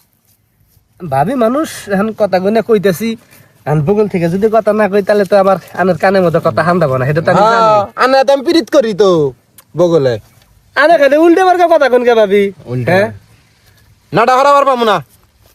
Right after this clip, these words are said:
Speaker 2: আনে চৌধুরী সাহেব কইেন নাটা হারাই নাই, আমার কথা কোন জানি?
Speaker 1: ভাবি, আনে কি আমার চাকরি দেখাবার চান? হ্যাঁ?
Speaker 2: আনে চাকরি, আহ, নাটা হারাইলে আনে চাকরি থাকবো?
Speaker 1: এখন মনে করুন যে চৌধুরী সাহেব আমাকে দায়িত্ব দিছে, আমি চৌধুরী বাড়ির কামলা, এটা তো বুঝুনি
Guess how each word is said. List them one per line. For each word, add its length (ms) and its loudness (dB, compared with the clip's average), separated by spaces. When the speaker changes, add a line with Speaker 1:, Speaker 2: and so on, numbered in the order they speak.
Speaker 2:
আনে 180 -2
চৌধুরী 320 2
সাহেব 180 4
কইেন 280 4
নাটা 200 0
হারাই 260 0
নাই, 100 -8
আমার 180 0
কথা 220 0
কোন 160 0
জানি? 180 -4
Speaker 1:
ভাবি, 280 -2
আনে 220 0
কি 80 -2
আমার 180 0
চাকরি 260 -2
দেখাবার 300 0
চান? 300 2
হ্যাঁ? 160 0
Speaker 2:
আনে 260 0
চাকরি, 340 0
আহ, 680 -6
নাটা 200 2
হারাইলে 300 2
আনে 160 -2
চাকরি 240 2
থাকবো? 240 2
Speaker 1:
এখন 280 0
মনে 200 2
করুন 200 0
যে 140 -2
চৌধুরী 280 0
সাহেব 160 2
আমাকে 200 -2
দায়িত্ব 220 0
দিছে, 220 -2
আমি 160 -2
চৌধুরী 260 0
বাড়ির 240 0
কামলা, 240 0
এটা 160 0
তো 120 -2
বুঝুনি 280 0